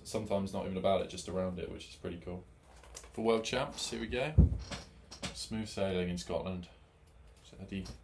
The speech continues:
looking very concerned there. Some great words from Pete Scullion. Great shot there, knocking down the blocks in Scotland from Sven. Laurie, Troy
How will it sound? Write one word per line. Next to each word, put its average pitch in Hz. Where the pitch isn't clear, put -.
looking 95
very 95
concerned 98
there. 98
Some 95
great 92
words 95
from 92
Pete 90
Scullion. 95
Great 92
shot -
there, 85
knocking 90
down 90
the 85
blocks 85
in 92
Scotland -
from 90
Sven. -
Laurie, 98
Troy 98